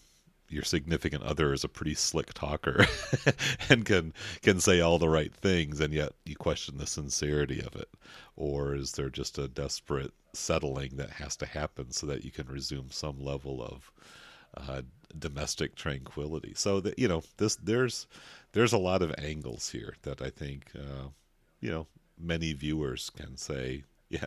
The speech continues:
there, there's a different place and time, but, you know, bits of my story are wrapped up in all of this as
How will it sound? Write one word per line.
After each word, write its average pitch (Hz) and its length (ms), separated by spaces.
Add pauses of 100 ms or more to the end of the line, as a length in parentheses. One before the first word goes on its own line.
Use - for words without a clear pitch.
there, 71 220
there's 73 260
a 76 120
different 73 380
place 76 280
and 71 100
time, 73 300
but, 67 160 (540)
you 76 100
know, 73 260 (280)
bits 78 200
of 76 160
my 71 140
story 67 460
are 65 80
wrapped 65 320
up - 180
in 67 80
all 65 160
of 67 100
this 67 220
as 62 160